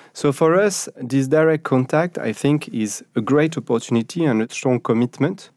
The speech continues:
in our capacity to actionate end-to-end a strategy that is now called Farm to Fork. This is also, uh, why we have developed, right in the middle of the milk crisis, a new pricing model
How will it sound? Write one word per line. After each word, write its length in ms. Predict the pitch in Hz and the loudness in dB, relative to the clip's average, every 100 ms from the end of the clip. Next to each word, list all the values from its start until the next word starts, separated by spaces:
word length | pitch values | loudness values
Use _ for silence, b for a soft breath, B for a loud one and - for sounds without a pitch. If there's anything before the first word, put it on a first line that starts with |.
| - | -4
in 280 | - 180 - | 0 2 0
our 200 | 139 131 | 0 0
capacity 880 | - 123 - 175 - 135 - 113 147 - | -2 -2 0 -2 -2 -6 -6 -8 -10 -10
to 160 | - - | -6 -2
actionate 680 | 139 156 - 139 120 147 - - | 0 0 0 0 0 0 -4 0
end-to-end 840 | 175 190 - 143 - 110 120 - _ _ | 0 0 -2 -2 -2 -4 -6 -6 _ _
a 120 | - | -6
strategy 680 | 127 - - 131 104 101 117 - b - | -4 0 0 0 -2 -4 -6 -10 b -2
that 280 | 127 - - | -2 -2 -6
is 200 | - 113 | -4 2
now 200 | 139 160 | 4 2
called 380 | 160 - 123 107 | 2 2 0 0
Farm 260 | - 107 101 | -4 -4 -2
to 120 | - | -8
Fork. 460 | - 110 - - - | -2 -2 -2 -14 -12
This 100 | 135 | -2
is 100 | 156 | 2
also, 500 | 165 170 160 190 147 | 4 4 2 4 4
uh, 280 | - 120 117 | 2 2 2
why 380 | - 143 156 151 | 0 0 2 2
we 200 | 123 120 | 0 0
have 160 | 113 107 | 0 0
developed, 380 | 117 117 117 - | 0 2 0 0
right 320 | 120 147 151 | 2 2 2
in 80 | 127 | 2
the 100 | 113 | 4
middle 260 | 117 110 110 | 4 4 2
of 120 | 95 | 2
the 100 | 101 | 2
milk 200 | 117 123 | 2 2
crisis, 580 | 110 95 - 95 90 - - | 0 -2 -2 -6 -8 -6 2
a 80 | |
new 140 | 120 151 | 4 4
pricing 440 | - 131 120 120 | 2 0 2 0
model 400 | 110 117 104 95 | 2 2 0 -2